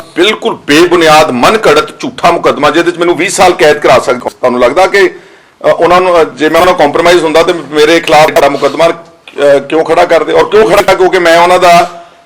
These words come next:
ਇੱਕ ਬੜਾ ਇੰਪੋਰਟੈਂਟ ਮਿਨਿਸਟਰ ਜਿਹੜਾ ਰਾਣਾ ਗੁਰਜੀਤ, ਜਿਹੜਾ ਕੈਪਟਨ ਅਮਰਿੰਦਰ ਸਿੰਘ ਦਾ ਆਧਾਰ ਸੀ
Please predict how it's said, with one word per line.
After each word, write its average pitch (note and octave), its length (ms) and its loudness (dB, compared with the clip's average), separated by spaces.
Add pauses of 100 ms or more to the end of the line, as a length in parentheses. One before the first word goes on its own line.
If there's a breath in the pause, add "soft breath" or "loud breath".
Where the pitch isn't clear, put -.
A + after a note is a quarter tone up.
(100)
ਇੱਕ - 180 -6
ਬੜਾ - 400 2 (440)
ਇੰਪੋਰਟੈਂਟ F3 560 2
ਮਿਨਿਸਟਰ E3+ 420 -2
ਜਿਹੜਾ E3+ 240 2
ਰਾਣਾ D3+ 240 4
ਗੁਰਜੀਤ, D#3 260 -4
ਜਿਹੜਾ E3 280 2
ਕੈਪਟਨ E3+ 400 0
ਅਮਰਿੰਦਰ D#3 300 0
ਸਿੰਘ F3 220 -4
ਦਾ - 60 2
ਆਧਾਰ D#3 340 2
ਸੀ C3+ 180 -6